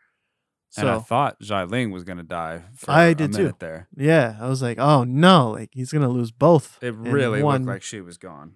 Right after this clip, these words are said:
Speaker 2: foul swoop." Um,
Speaker 1: Foul swoop.
Speaker 2: <laughs>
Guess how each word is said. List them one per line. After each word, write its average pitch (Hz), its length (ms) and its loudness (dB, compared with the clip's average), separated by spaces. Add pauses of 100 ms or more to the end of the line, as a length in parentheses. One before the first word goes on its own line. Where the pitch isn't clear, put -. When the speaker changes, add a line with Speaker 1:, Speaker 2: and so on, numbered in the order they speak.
(140)
Speaker 2:
foul 143 440 0
swoop." 151 380 -6 (760)
Um, 110 520 -6
Speaker 1:
Foul - 600 -18
swoop. - 380 -20 (280)
Speaker 2:
<laughs> - 1120 0